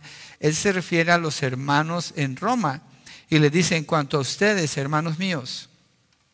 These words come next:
yo mismo estoy también convencido de que ustedes están llenos de bondad, llenos de todo conocimiento y capaces también de amonestarse los unos a los otros". Entonces quise hacer esa pausa. Muchos comentaristas no lo toman así,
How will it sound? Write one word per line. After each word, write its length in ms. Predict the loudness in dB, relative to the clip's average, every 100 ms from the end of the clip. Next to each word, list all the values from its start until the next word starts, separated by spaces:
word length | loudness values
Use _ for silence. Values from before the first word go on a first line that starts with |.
| _ -20 -8
yo 200 | -4 -2
mismo 440 | 0 0 -2 -4
estoy 320 | -4 -2 -2
también 420 | -2 -4 0 -2 -2
convencido 680 | -4 -4 -4 -4 -2 -4 -8 -16 -18 -2
de 160 | 0
que 120 | 0 -6
ustedes 360 | -2 0 0
están 300 | 0 -2 0
llenos 320 | 0 0 0
de 100 | -2
bondad, 560 | -2 -2 2 4 4 0 -10 -20 -20 -10
llenos 280 | 0 0 2
de 100 | -2
todo 260 | 0 0 0
conocimiento 640 | -2 -4 -6 -4 -4 -4 -4
y 40 |
capaces 460 | -4 -2 -2 -2 -4
también 320 | -4 -2 -2
de 60 | -2
amonestarse 680 | -4 -8 -4 -4 -2 -6 -6
los 280 | -8 -8
unos 500 | -6 -4 -4 -6 -10 -8
a 100 | -8
los 240 | -6 -10 -10
otros". 600 | -12 -14 -20 -20 -20 _ _ _ -20 -20
Entonces 280 | _ -6 -6
quise 240 | -4 0 2
hacer 220 | 2 0
esa 220 | 0 -2
pausa. 520 | 0 0 0 -6 -8 -14 _ -20 -20 _
Muchos 280 | -10 -8 -8
comentaristas 680 | -6 -2 -2 0 -2 -4 -4
no 120 | -4
lo 120 | -4
toman 280 | -4 -4 -4
así, 340 | -4 -6 -8